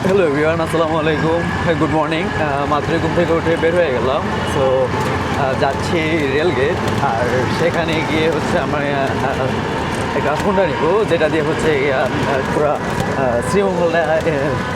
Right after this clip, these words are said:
প্রতিটা পর্যটক স্পট, আহ, ঘুরে দেখতে পারবো। তো তার জন্যই যাচ্ছি, কারণ আমার, আহ, আমি যেহেতু একা, তো আমার, আহ, আমার, আমি তো একটা গা-, গাড়ি নিতে পারবো না,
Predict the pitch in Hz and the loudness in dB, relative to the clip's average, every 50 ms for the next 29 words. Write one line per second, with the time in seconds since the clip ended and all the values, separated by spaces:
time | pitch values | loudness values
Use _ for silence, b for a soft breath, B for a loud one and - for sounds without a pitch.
0 | - - - 196 190 202 180 190 170 - - 185 180 170 160 175 160 160 151 - | -4 -2 0 0 2 4 2 2 2 2 0 0 0 2 2 2 2 0 0 0
1 | - 156 160 156 - 160 156 143 143 147 135 170 196 190 170 170 - - 151 - | 0 0 0 0 0 0 0 2 2 2 2 2 2 4 2 2 0 0 0 0
2 | 131 135 127 127 127 - - - - 127 127 127 160 147 143 135 135 143 143 147 | 0 0 0 0 0 0 2 2 0 0 0 0 -2 -2 0 0 0 0 0 0
3 | 147 143 156 156 143 139 - 151 139 135 - - - 175 208 - - - - - | 0 0 0 0 0 0 0 0 0 0 0 0 2 0 0 0 -2 -4 -4 -2
4 | - - - 523 - - - - - - - - - - - - - - - - | -2 -2 -2 -2 -2 -2 -2 -2 -2 -2 -2 -2 -2 -2 -2 -2 -2 -2 -2 -2
5 | 151 - - - - 113 107 - - - - - - - - - - - - - | -2 -2 -2 -2 -2 -2 -2 -4 -2 -2 -2 -2 -2 -2 -4 -4 -4 -4 -4 -4
6 | - - - - - - - - - - - - - - - - - - - - | -4 -4 -4 -4 -4 -4 -4 -4 -4 -4 -4 -4 -4 -4 -4 -4 -4 -4 -4 -4
7 | - - 196 196 196 208 202 190 185 175 170 175 185 170 170 175 170 170 156 147 | -4 -2 0 0 0 0 0 0 0 0 0 0 0 0 0 0 0 0 0 0
8 | 170 160 151 147 427 427 427 427 427 415 427 339 349 - 175 170 170 - - - | 0 0 2 2 2 2 4 2 2 2 2 0 0 0 0 0 2 2 2 2
9 | - 170 196 - - 440 - 156 156 208 254 - - - - - - - - - | 2 2 2 2 0 0 0 0 0 0 -2 -2 -2 -2 -2 -2 -2 -2 0 0
10 | 165 160 147 151 - 151 170 175 - 180 - 440 427 427 427 427 349 427 - 330 | 0 2 2 0 0 0 0 0 2 2 2 4 4 4 4 4 2 2 2 2
11 | 302 302 147 143 - - - - - 170 170 165 165 165 - - - - - - | 0 0 0 0 0 0 0 0 2 2 0 0 0 0 0 0 0 0 0 -2
12 | - - - - 196 196 220 233 - 226 226 196 196 214 190 175 190 170 175 160 | -2 -2 -2 0 0 0 0 2 2 2 0 2 0 0 2 2 2 2 2 2
13 | 156 160 143 147 139 175 180 165 170 165 170 151 175 170 - 180 190 185 170 165 | 2 0 0 0 0 0 2 2 0 0 2 2 2 2 2 2 2 2 2 2
14 | 156 143 135 160 156 160 | 2 2 2 2 2 0